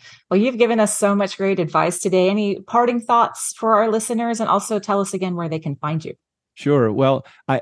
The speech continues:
Speaker 2: I was told something by someone early on in podcasting, and it, and it has stuck with me for the last nine or ten years, since ten years since I started,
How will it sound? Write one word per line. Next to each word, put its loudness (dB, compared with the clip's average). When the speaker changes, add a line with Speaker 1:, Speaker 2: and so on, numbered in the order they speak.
Speaker 2:
I 4
was 4
told 2
something 0
by 2
someone 0
early 2
on 2
in 0
podcasting, -2
and -4
it, -8
and -4
it -2
has 0
stuck 0
with 0
me 2
for 0
the 2
last 2
nine 2
or 4
ten 2
years, 4
since -6
ten 2
years 0
since -4
I 0
started, 2